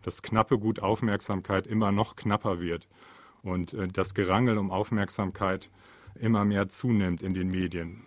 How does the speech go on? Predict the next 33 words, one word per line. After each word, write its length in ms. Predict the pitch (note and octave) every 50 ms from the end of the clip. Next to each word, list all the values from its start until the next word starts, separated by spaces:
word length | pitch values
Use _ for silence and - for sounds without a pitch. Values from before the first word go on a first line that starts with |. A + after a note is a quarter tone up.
| - -
Also 180 | G#2+ F2+ G#2 G2
es 100 | F2+ -
gibt 300 | - G#2 G2+ - - - - - -
ein 180 | - G2+ G#2
immer 180 | G2+ G#2 G#2+ G#2+
größeres 460 | G2+ G#2+ G#2+ G#2+ - A2 G#2 G2+ F#2+
Angebot 560 | - G2 G#2+ A#2 B2 A#2+ A2 A2 A2+ A2+ G#2+ - - - - - - -
und 220 | - G2 F#2 - - - - - _ - -
es 240 | - G#2+ - - - -
gibt 180 | - G#2 - A2+
ein 80 | A2
immer 220 | A2 G#2 G#2+ G#2+ G2
größeres 560 | G#2 A2 A2+ - B2+ G#2 G2+ G2+ - - -
Bemühen 680 | G2+ F#2+ G#2 G2+ F#2+ G#2 B2 C3 C3+ C#3 B2 G2 F#2 - _ - - - - - _ _ _ _ -
um 380 | - A2 A#2 A#2 A#2+ B2 A#2+ - _ _ _ _ -
dieses 320 | A2+ A#2 A2 A2+ G#2 - -
knappe 360 | - G#2+ G#2 G#2+ - - G#2
Gut. 300 | F#2+ - A#2 A#2 G2 -
Und 140 | F#2 F2 F#2
darauf 360 | F#2+ G#2 A#2+ A#2+ - - - -
reagieren 540 | - A#2+ G2 A2 A2 G#2 G#2 A2 A2+ A2 G#2+
wieder 220 | G#2+ G#2 G#2+ G2+ F#2+
diese 240 | G#2 G#2 G#2 G#2+
literarischen 600 | G2+ G2+ - G#2+ G2 G2+ G#2 G2+ G#2 G2+ - G2+
Formen, 320 | - - A2 A2 G#2+ G#2 G2
die 60 | G2
ich 120 | F#2 -
beschrieben 440 | - F#2+ - - - G#2+ G#2 G2 F2
habe, 160 | E2+ E2 D#2 -
wie 80 | - F2
Storytelling, 760 | - - - G2 G2 F#2+ F#2 E2+ - F#2 D#2+ D2 E2+ E2+ - - - - - - - - -
weil 140 | - F#2 F#2+
es 260 | F#2+ - - - -